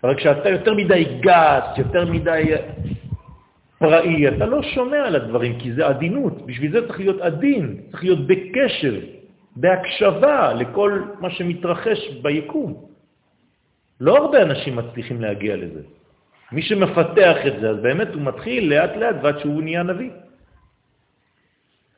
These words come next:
העבודה העיקרית בחודש אלול היא השבת הסדר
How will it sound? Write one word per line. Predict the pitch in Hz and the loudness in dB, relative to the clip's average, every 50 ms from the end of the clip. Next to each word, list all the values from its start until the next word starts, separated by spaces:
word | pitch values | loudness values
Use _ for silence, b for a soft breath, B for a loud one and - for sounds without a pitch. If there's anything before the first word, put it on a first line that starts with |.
| _ _ _ _ _ _ _ - | _ _ _ _ _ _ _ 2
העבודה | 165 170 170 156 127 151 156 151 226 262 | 6 8 8 8 8 8 8 8 8 8
העיקרית | 285 277 254 - - 214 202 190 233 214 180 | 8 8 6 6 6 6 6 6 6 4 4
בחודש | 190 196 - 190 208 202 226 - - 190 | 4 4 6 6 6 6 6 4 4 4
אלול | 170 147 127 117 120 123 135 - | 4 4 4 2 0 -2 -4 -2
היא | 110 139 190 226 220 208 - - | 0 2 2 2 0 -2 -6 -6
השבת | 156 - - 170 151 147 202 - - | -8 0 2 2 4 6 4 4 4
הסדר | 147 160 156 - - - - 160 139 139 139 135 170 202 220 | 2 0 0 -2 -8 -4 0 4 4 4 6 6 6 4 4